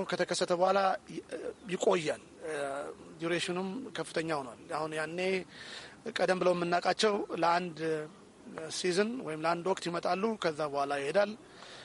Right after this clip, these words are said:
አሁን ግን አንዴ ከተከሰተ ሁለት ሶስት የመኸር ወቅት ይቆያል እና አሁን እንዳልኩት ድግግሞሹና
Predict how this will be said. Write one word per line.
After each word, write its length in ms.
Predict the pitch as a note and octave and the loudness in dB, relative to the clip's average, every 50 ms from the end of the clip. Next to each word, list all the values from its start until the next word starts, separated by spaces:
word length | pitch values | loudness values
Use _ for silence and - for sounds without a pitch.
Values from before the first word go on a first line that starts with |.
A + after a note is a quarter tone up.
| - - - | -6 0 2
አሁን 200 | E3+ F#3 G3+ G#3 | 4 4 4 4
ግን 160 | G3 A3 G#3+ G#3+ E4 - - | 4 4 4 2 0 0 2
አንዴ 200 | E3 F3 F#3 F#3 F#3+ | 2 2 4 2 2
ከተከሰተ 500 | - F#3 F3 F3+ F3 F3+ F3 F#3+ F#3+ - G#3+ G#3+ G#3+ - - - - | 2 4 2 2 2 2 2 2 4 4 4 4 4 2 -2 -6 -12
ሁለት 300 | - - F3 F3+ F3+ - - | -8 -2 0 2 2 2 2
ሶስት 360 | - - F#3+ G#3 G3+ - - - - - - - | 2 4 4 4 2 0 -4 -10 -14 -14 -12 -6
የመኸር 400 | F#3 E3 E3 D#3+ E3 D#3 D#3 - | -2 -2 -2 0 2 2 2 2
ወቅት 200 | F3+ - - - - - - - - - - - - - - - - - D#3 D#3+ D#3+ D#3 D#3 D3+ | 2 0 -2 -4 -8 -10 -10 -16 -20 -20 -18 -18 -18 -18 -18 -20 -8 -2 2 4 4 4 4 2
ይቆያል 480 | D3+ D#3 - E3 D#3 D3+ D3 C#3 C#3 D3 | 0 0 0 2 2 2 4 2 2 0
እና 140 | D3 F3 G3 A3 - - - - - - - - - G#3 F3+ D#3 D3+ D3 D3 C#3+ C#3 C#3 C#3 C#3 C#3+ C#3+ C#3+ C#3+ - - - - - D#3+ | 0 0 0 0 0 -2 -8 -18 -20 -20 -20 -16 -14 -12 -6 -2 0 0 0 0 0 -2 -4 -4 -6 -6 -6 -8 -10 -12 -12 -2 0 2
አሁን 260 | D#3 E3 F3+ G3+ G3+ G3 F#3+ - - - - - - | 4 6 6 4 4 4 2 0 -2 -6 -14 -12 -10
እንዳልኩት 420 | F3 E3 D#3+ E3 E3 G3+ G3 - F#3+ | -2 0 0 2 4 2 2 2 2
ድግግሞሹና 680 | E3+ F3 F3 E3+ D3+ F#3 F3+ F3+ D#3+ - F3 F3 F3 | 2 4 4 4 4 2 2 2 0 0 -2 -2 0